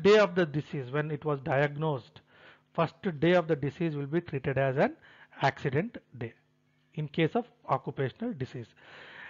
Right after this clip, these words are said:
Defect, if any, in the notice or not giving notice or a delayed application will not bar the claim for compensation. So delay in a notice, right? Delay in a notice or, uh, any delay in a application will not bar the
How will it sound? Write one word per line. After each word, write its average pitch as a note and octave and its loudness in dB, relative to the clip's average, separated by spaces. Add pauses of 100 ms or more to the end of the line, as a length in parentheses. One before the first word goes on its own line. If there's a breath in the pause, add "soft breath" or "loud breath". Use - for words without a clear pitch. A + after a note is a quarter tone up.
(460 loud breath)
Defect, C4 6
if G#3 2
any, A3 6
in G3+ 4
the F#3+ 4
notice F3 2
or E3+ 6
not D3+ 2
giving F3 2
notice F3+ 2
or D#3 4
a C#3 2
delayed D3+ 6
application E3 2 (420 loud breath)
will D#3+ 2
not D#3+ 4
bar D3+ 6
the F3 4
claim D#3 2
for G#3 -2 (220)
compensation. A#2+ -10 (420 soft breath)
So A#3 -4
delay F#3 8
in G#3 4
a G3 2
notice, D#3 -2
right? D#3+ 0 (340)
Delay D3 4
in D3 2
a C#3+ -4
notice C#3 -4
or, B2+ -6 (480 loud breath)
uh, C3+ 0
any C#3 -4
delay D3 2
in D3+ 2
a D3 2
application C#3+ -2
will E3 0
not D#3 -2
bar C3+ 0
the A#3+ 0